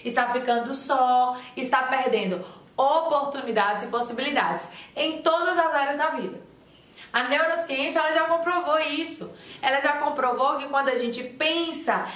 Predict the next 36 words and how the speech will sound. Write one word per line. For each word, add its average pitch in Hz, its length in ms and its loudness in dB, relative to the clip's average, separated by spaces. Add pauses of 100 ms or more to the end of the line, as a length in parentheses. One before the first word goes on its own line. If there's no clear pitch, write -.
(100)
em 247 160 0
decepção 277 1080 2
e 262 140 0
em 220 160 0
mágoa, 226 580 0 (240)
a 233 140 2
gente 240 320 -2
gera 240 300 2
um 240 100 -2
descontrole 277 1120 2 (240)
na 220 200 0
liberação 247 760 2
do 240 80 -6
cortisol. 240 680 0 (120)
Eu 240 120 0
já 269 100 4
falei 302 460 2
com 285 160 -6
você 240 280 2
sobre 226 260 0
o 208 40 0
cortisol 208 420 0
nessa 202 220 -4
jornada. 185 560 -2 (380)
E 277 180 2
o 339 280 2
cortisol, 262 680 0 (140)
ele 262 180 0
vai 247 260 0
promover 269 1040 2
interpretação 247 1000 0
de 285 100 -8
fatos 277 580 0
de 196 80 -6
forma 220 580 0
negativa. 226 920 -2